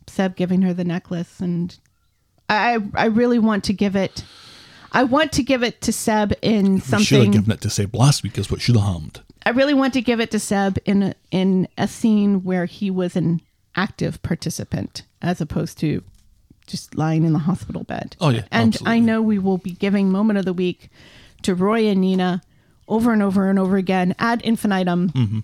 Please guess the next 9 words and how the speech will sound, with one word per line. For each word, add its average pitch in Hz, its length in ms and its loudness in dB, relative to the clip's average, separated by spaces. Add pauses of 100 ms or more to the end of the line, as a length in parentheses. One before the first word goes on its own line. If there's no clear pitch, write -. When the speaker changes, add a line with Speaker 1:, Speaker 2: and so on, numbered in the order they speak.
(1200)
Speaker 1:
forever 208 380 0
and 196 140 0
ever, 185 200 0
amen. 170 500 2 (680)
So 196 360 0
I 208 120 0
just, - 360 -4 (840)
we've 294 200 4
seen 247 580 2